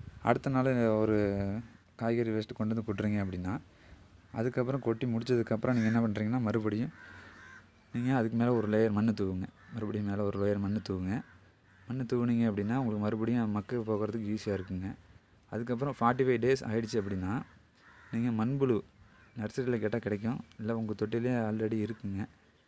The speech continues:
அப்படி இருந்தா தேடி கண்டுபிடிச்சு மண்புழு ரெண்டு எடுத்து அந்த தொட்டிலே போட்டுருங்க. தொட்டில போட்டீங்க அப்படின்னா, காய்கறி மக்கி போய் அது ஒரு நல்ல உரமா இருக்குங்க.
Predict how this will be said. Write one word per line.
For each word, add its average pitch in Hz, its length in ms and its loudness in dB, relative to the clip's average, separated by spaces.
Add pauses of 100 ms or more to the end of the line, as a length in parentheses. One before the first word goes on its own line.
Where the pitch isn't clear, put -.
(120)
அப்படி 104 220 -8
இருந்தா 123 220 -2
தேடி 120 240 0
கண்டுபிடிச்சு 110 460 -2
மண்புழு 120 400 0
ரெண்டு 107 180 0
எடுத்து 104 200 -2
அந்த 104 220 -2
தொட்டிலே 107 240 -2 (100)
போட்டுருங்க. 95 360 -4 (1040)
தொட்டில 135 320 -4
போட்டீங்க 113 300 2
அப்படின்னா, 101 360 -4 (1000)
காய்கறி 127 440 -2
மக்கி 120 300 -2
போய் 120 200 4
அது 113 180 6
ஒரு 107 200 2
நல்ல 104 300 0
உரமா 107 200 2
இருக்குங்க. 98 340 -2